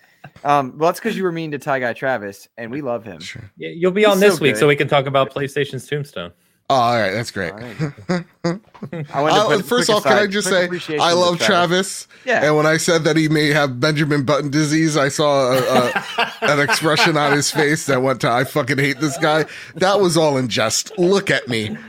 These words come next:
Speaker 2: All right. I look like, like the, what's the, what's the guy with the, the, the, he s-, he sells you detergent. <laughs>
Speaker 3: Mister
Speaker 2: Mister
Speaker 3: Clean?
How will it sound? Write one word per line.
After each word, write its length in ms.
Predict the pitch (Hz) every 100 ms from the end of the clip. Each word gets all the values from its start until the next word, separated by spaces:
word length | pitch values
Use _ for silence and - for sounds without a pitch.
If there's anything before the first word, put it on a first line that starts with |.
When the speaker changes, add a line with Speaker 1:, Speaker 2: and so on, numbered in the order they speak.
| -
Speaker 2:
All 140 | 139
right. 280 | 143 156 - - - -
I 100 | -
look 200 | 160 185
like, 180 | 180 151 156 160
like 220 | 143 135
the, 240 | 117 131 127 127 165 - 233 -
what's 180 | 214 220
the, 160 | 214 196
what's 240 | 226 -
the 160 | - 175
guy 300 | 160 160 165
with 140 | 147
the, 280 | 135 127 120
the, 480 | 113 120 113 110 - -
the, 140 | 113 110 _ _ _ _ _
he 80 | 143
s-, 140 | 135 -
he 180 | 120
sells 320 | 127 165 151 147
you 60 |
detergent. 600 | 120 123 - 156 151 156 - - -
<laughs> 220 | - -
Speaker 3:
Mister 460 | 214 240 - 196 196 -
Speaker 2:
Mister 420 | 208 196 - -
Speaker 3:
Clean? 20 | -